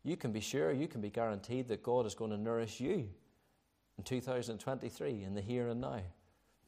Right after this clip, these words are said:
Financially, materially, whatever it is, God is gonna provide for you, and especially spiritually.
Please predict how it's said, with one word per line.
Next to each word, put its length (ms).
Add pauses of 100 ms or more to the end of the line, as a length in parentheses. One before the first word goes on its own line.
(200)
Financially, 640
materially, 420
whatever 480
it 100
is, 420 (140)
God 280
is 100
gonna 240
provide 500 (340)
for 220
you, 220 (100)
and 120
especially 720 (460)
spiritually. 720